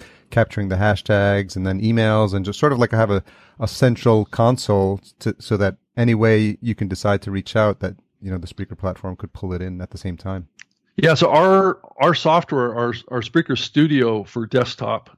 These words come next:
Speaker 2: and for mobile basically supports in the, in the same software client. Um, it has a,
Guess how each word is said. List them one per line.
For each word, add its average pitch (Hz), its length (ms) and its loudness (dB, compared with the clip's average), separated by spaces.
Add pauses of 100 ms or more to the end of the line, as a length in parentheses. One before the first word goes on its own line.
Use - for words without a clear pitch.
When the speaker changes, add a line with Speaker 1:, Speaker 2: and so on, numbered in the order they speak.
Speaker 2:
and 120 280 0
for 117 200 -4
mobile 113 640 2
basically 123 400 0
supports 127 480 0
in 143 240 0
the, 131 160 0
in 135 160 -4
the 135 100 2
same 127 240 -2
software 120 380 0
client. 101 460 -10 (600)
Um, 117 320 -6 (140)
it 131 180 2
has 131 440 2
a, 113 240 -2